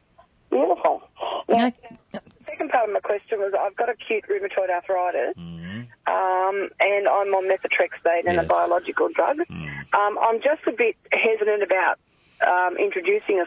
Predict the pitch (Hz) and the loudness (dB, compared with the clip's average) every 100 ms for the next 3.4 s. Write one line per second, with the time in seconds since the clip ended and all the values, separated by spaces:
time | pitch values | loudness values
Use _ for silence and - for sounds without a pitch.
0 | - 175 - 180 180 - - 196 185 - | 0 0 0 0 0 -2 0 0 -2 -8
1 | - - - 240 254 208 185 185 185 - | -12 -4 0 0 0 0 2 2 0 0
2 | 180 180 - 175 175 180 180 180 180 180 | -2 -2 -2 0 0 -2 0 2 2 2
3 | 180 - 175 175 | 0 0 0 0